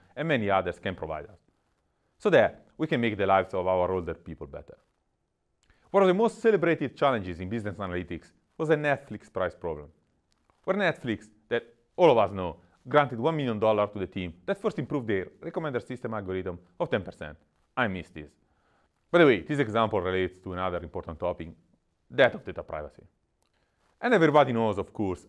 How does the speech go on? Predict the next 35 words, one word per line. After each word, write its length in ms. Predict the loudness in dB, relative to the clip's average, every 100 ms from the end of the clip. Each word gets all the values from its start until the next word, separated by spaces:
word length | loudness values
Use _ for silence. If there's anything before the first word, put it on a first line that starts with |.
| 2
automated 360 | 2 2 -4 -4
driving, 340 | -4 -4 -8 -20 _
but 140 | -8 -2
possibly 460 | -2 -2 -4 -6 -6
not 160 | -4 -2
everybody 440 | 0 4 4 4
have 100 | -2
reflected 460 | -4 -4 -4 -4 -6
enough 300 | -4 -4 -6 _ _ _
on 120 | -4
how 100 | -2
important 500 | -2 0 2 2 0
data 220 | -2 0 2
is 240 | 0 -2
in 100 | -4
building 300 | -4 -4 -4
the 80 | -6
most 220 | -6 -6
advanced 380 | -4 -2 -2 -6 _
engineering 400 | -6 -4 -4 -6
systems, 400 | -10 -14 -12 -16 -18 _ _ _ _ _ _
and 120 | -2 4
how 100 | 6
A 80 |
I 120 | 6 6
and 120 | 4
data 220 | 0 0
are 60 | -2
shaping 300 | -2 -4 -4
our 160 | -6
life. 280 | -8 -10 -12 _ _ _ _ -2
Ask 240 | 0 0
Elon 180 | -4 -6
Musk. 320 | -10 -14 -18 _ _ _ _ _ _ _ _ _ _ _ _ 4
Well, 320 | 4 2